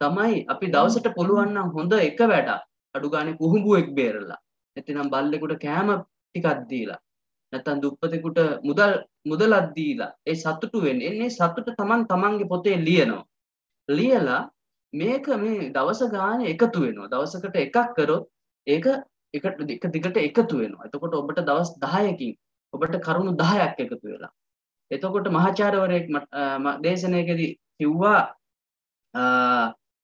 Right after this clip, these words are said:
අ, අ, මහාචාර්ය ද-, අ, මේ මහාචාර්යවරයෙක්, අ,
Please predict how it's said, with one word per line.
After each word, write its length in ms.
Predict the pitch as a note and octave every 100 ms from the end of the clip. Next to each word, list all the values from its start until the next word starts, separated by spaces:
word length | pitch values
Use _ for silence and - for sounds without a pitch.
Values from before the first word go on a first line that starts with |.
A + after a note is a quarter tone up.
| _
අ, 100 | A#2 A#2 A2+ G#2 - - _ _
අ, 100 | - A2 G#2+ G#2 G2+ F#2
මහාචාර්ය 680 | A2 C#3 C#3 D3 C#3+ C#3 C3 B2
ද-, 280 | A#2+ C#3 A#2
අ, 60 | A#2+ A2+ A2+
මේ 520 | G#2+ G2+ F#2+ F2 E2+ - _ _ _ _ _ _ _ _ - -
මහාචාර්යවරයෙක්, 760 | C3 C#3 C#3 C3 B2+ A2+ G#2+ E2 _ _ _ _ _ _ - _ _ _ _ _ _ _ C#3 D3 G#3+ - _ _ _
අ, 80 | -